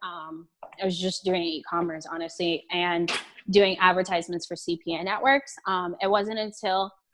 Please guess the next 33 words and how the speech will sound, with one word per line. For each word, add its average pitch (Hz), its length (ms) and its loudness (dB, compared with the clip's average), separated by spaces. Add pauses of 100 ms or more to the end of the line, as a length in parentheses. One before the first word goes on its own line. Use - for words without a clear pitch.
(140)
my 202 160 0
friend 196 400 -2
brought 185 220 2
me 185 240 -8
into 180 840 -4
M 185 120 -2
C 185 240 2
A, 180 180 2
it 185 120 -2
was - 100 -12
just - 120 -10
like, 277 140 0
"Join 370 320 2
this." 381 280 -4
And 214 100 -6
I 214 40 -8
was 190 120 -10
like, 156 240 -10
"All 233 120 4
right." 196 300 2
'Cause, 190 140 -2
you 196 60 -2
know, 185 140 -4
when 175 120 -2
your 175 80 -8
friends 214 320 4
want 180 160 0
you 175 80 -4
to 175 80 0
join 160 260 -2
something, 165 320 -10
you 302 220 -6
join. 294 240 -8